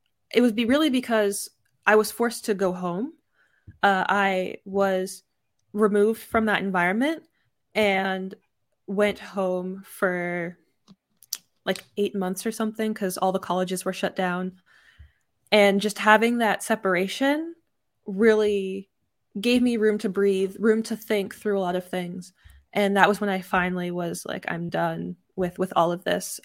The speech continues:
um, gender stuff." And then with, with full wokeness and some of the other things that I believed, um, which we didn't really touch on, but, um, some of the things about race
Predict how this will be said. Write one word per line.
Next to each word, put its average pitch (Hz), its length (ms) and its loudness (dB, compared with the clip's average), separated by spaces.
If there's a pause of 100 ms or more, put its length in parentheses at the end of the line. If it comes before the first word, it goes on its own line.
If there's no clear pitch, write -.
um, 170 380 -2 (320)
gender 185 320 0
stuff." 180 360 -2
And 185 200 0
then 185 280 2
with, 180 300 -4 (540)
with 196 340 2 (100)
full 277 380 4
wokeness 208 500 4
and 180 140 -4
some 196 80 0
of 214 60 4
the 220 100 6
other 190 160 6
things 196 240 0
that - 100 -2
I 180 60 0
believed, 170 580 -4
um, 165 200 -2
which 175 80 -4
we 240 80 6
didn't 254 100 8
really 233 120 6
touch 196 260 -2
on, 175 160 -2
but, 175 260 2 (340)
um, 185 220 6
some 214 160 2
of 220 60 2
the 226 60 -4
things 208 120 -2
about - 240 -4
race 269 480 0